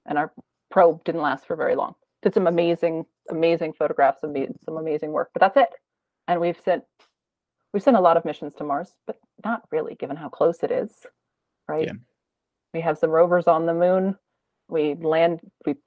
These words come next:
Speaker 1: landed on Venus and melted promptly. That's it, right? And a few, you know, a few comets.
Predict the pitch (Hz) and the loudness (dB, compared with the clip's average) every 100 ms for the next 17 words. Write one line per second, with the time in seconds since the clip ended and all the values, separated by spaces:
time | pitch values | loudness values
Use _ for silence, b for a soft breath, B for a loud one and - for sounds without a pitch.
0 | - 147 165 170 170 170 165 160 170 180 | -4 4 4 6 6 4 2 -4 -4 -6
1 | 160 160 175 180 180 170 190 165 180 175 | -6 2 2 2 -8 -2 0 0 2 0
2 | 175 _ _ _ _ 247 285 370 170 - | 0 _ _ _ _ 2 4 2 0 -8
3 | _ - 196 220 226 226 247 233 220 196 | _ -2 0 2 0 2 4 4 4 -2
4 | 160 - 214 208 175 165 175 | -4 -4 -10 -6 -6 -6 -10